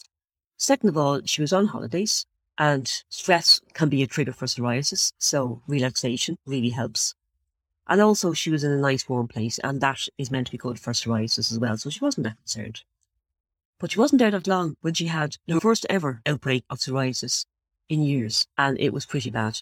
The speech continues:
I don't know exactly where she was, but she wasn't able to get her hand on oats. So she couldn't do anything until she got home. But when she did get home, she started using the oats again as a cleanser. And as long as she was using them as a cleanser, she had no more outbreaks of psoriasis.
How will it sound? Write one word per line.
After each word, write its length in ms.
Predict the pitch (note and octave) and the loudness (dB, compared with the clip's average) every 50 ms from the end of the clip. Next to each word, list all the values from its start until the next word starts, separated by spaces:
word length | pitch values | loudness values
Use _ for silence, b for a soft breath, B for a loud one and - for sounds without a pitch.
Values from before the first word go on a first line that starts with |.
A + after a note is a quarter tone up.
| _ - | _ -2
I 60 | D#3 | 4
don't 200 | D#3 F#3+ F3+ G3 | 6 6 6 8
know 80 | G3 F3+ | 6 6
exactly 400 | E3 D3+ - F3 E3 - - D#3 | 4 2 2 0 -2 -2 -4 -4
where 120 | D#3 D3+ | -2 -2
she 120 | - - D3 | -2 -2 0
was, 220 | D3 C#3 C#3+ - | 0 0 0 0
but 140 | - D3 - | -4 -6 -6
she 80 | D3+ C#3 | -2 0
wasn't 260 | D3 C#3+ - C#3+ C#3 | 0 0 0 0 0
able 140 | C3+ C3 - | 0 0 -2
to 80 | - | -2
get 80 | C#3 B2+ | -2 -2
her 60 | B2 | -2
hand 320 | A2+ C3 C3+ B2 A#2+ A2 | -2 0 0 0 0 0
on 120 | A2+ A2 G2+ | -2 -4 -2
oats. 400 | A#2 C#3+ D3+ - - - - - _ _ _ _ _ _ _ _ _ | -4 -6 -6 -4 -4 -4 -4 -4 _ _ _ _ _ _ _ _ _
So 160 | - - F3+ | -4 -2 -2
she 100 | D#3 - | -2 -2
couldn't 220 | - - A3+ B3 G#3+ | 2 4 6 6 6
do 80 | E3+ | 6
anything 320 | D#3 F3 E3+ D#3+ - D3+ C#3+ | 4 2 2 0 -2 -2 -2
until 260 | C3+ B2+ - D3 C3 | -2 -2 -2 -4 -2
she 140 | - - A#2+ | -2 -2 -4
got 140 | B2 A#2+ | -6 -6
home. 360 | A#2+ C#3 B2+ B2 A#2+ A#2+ A#2+ - _ - | -2 -2 -2 -2 -4 -6 -10 -16 _ 0
But 80 | C#3 | 0
when 100 | C#3+ C#3+ - | 0 2 2
she 100 | - - | -2 2
did 200 | - G#3 G#3 - | 2 2 2 4
get 140 | E3 D3+ | -2 -4
home, 300 | D3 C#3 A#2+ A#2+ B2 B2 - | -2 -4 -4 -4 -4 -4 -4
she 160 | - - C3 | -4 -6 -2
started 380 | - - - D#3 E3 D#3+ E3 - | -2 0 2 0 0 0 -4 -6
using 260 | D3+ C#3+ C3+ - B2 | -6 -6 -6 -6 -6
the 140 | C3 B2+ C3 | -2 -2 -2
oats 220 | B2+ B2+ - - | -2 -2 -6 -6
again 280 | - C3 A#2+ A#2+ B2 - - | -4 -2 -2 -2 -2 -4 -4
as 160 | - C3 - | -6 -6 -6
a 80 | A#2+ A#2 | -6 -10
cleanser. 460 | - - B2+ B2 B2 - F#2+ - A2+ _ _ _ _ _ _ _ _ _ _ _ - | -6 -4 -4 -2 -2 -4 -8 -12 -14 _ _ _ _ _ _ _ _ _ _ _ -8
And 140 | C3 C#3 C#3 | -6 -6 -6
as 100 | C3 D#3+ | 0 2
long 160 | F#3 G#3 A3 | 4 4 4
as 80 | F3+ | 4
she 120 | - - B2+ | 2 0 -2
was 200 | C3 B2 - - | -4 -10 -2 2
using 300 | F#3+ A3 A#3+ G#3+ - - | 4 4 4 4 0 -6
them 80 | - | -6
as 80 | B2+ - | -6 -8
a 60 | A#2 | -8
cleanser, 400 | A2 - C3 C3 B2+ B2 B2+ A2 _ _ _ _ | -6 -6 -4 -4 -4 -4 -6 -12 _ _ _ _
she 200 | - - - C#3+ | -8 -6 -2 -2
had 140 | D3 C3+ A2+ | -2 -2 -2
no 240 | C#3 C3+ D3 D3 D#3 | -2 0 0 2 2
more 240 | D3 C3 B2+ B2+ - | 2 0 -4 -4 -4
outbreaks 460 | C3+ C3 A#2+ - C3+ B2+ A#2+ - - | -6 -8 -8 -8 -10 -10 -6 -6 -6
of 120 | - A2 | -6 -6
psoriasis. 640 | - - A#2+ A2+ A2 G#2+ A#2 - - - - - - | -8 -6 -6 -6 -6 -6 -8 -10 -4 -2 -2 -2 -2